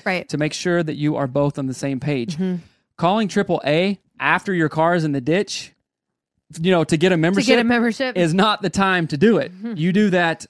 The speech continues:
Speaker 2: six months in advance or when you get a driver's
Speaker 1: Right.
Speaker 2: license or whatnot. Um, trying to fix the lawnmower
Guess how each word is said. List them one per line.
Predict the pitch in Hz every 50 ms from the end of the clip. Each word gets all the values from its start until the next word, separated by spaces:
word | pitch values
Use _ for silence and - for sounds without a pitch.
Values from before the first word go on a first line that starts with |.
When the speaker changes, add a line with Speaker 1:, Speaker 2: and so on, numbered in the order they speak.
| _
Speaker 2:
six | - - - - 190 - -
months | 202 190 185 156 -
in | 165 156
advance | 147 135 147 185 180 143 135 - - - -
or | - 160 156 151 151 143
when | 131 143 143 147
you | 151
get | 151 180 175
a |
driver's | 170 208 214 196 165 151 123
Speaker 1:
Right. | 139 135 135
Speaker 2:
license | 175 170 170 - 175 190 - _ _ _
or | - - 147
whatnot. | 147 151 151 131 147 143 131 120 - _ _ _ _ _ _ _ _ _ -
Um, | 147 151 147 143 143 143 143 139 139 139 - _ _ _ -
trying | - - 185 185 190 196 202 190
to | - 165
fix | 135 - - 190 202 196 - -
the | - 156 143
lawnmower | 143 147 160 175 185 190 196 214 220 214